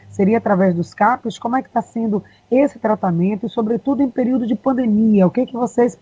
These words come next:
profissionais, a equipe, né, multidisciplinar que trabalha aí nos caps,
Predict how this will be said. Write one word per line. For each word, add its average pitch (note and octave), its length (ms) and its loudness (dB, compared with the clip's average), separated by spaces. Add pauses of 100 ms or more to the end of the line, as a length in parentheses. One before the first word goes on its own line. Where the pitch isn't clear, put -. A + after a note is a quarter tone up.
(180)
profissionais, G3+ 720 0 (320)
a F#3 100 4
equipe, G3 360 -2
né, F#3+ 100 2
multidisciplinar F#3 800 -2
que - 80 -16
trabalha F#3 460 2
aí E3+ 80 0
nos D#3+ 180 -8
caps, G3+ 380 -2